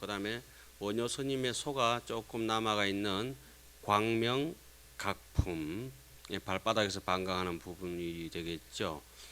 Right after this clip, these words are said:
일 회차 설법에는 어디서 방광했습니까? 제일 먼저 중치관에서, 면문 중치관에서 방광을 하고, 그 다음에 백호 미간상에서 일성중도를 표시하는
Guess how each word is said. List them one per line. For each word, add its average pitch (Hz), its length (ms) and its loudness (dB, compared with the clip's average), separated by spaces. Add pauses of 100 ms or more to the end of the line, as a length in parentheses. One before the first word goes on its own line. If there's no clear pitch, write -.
(220)
일 139 160 6
회차 156 180 6
설법에는 127 460 2
어디서 113 300 0
방광했습니까? 110 960 2
제일 107 260 2
먼저 110 540 2 (500)
중치관에서, 110 880 0 (460)
면문 120 600 0
중치관에서 107 680 -2
방광을 104 540 2
하고, 104 520 -2 (420)
그 98 40 -4
다음에 101 600 2
백호 107 540 0
미간상에서 113 960 0
일성중도를 104 960 -4
표시하는 101 720 -6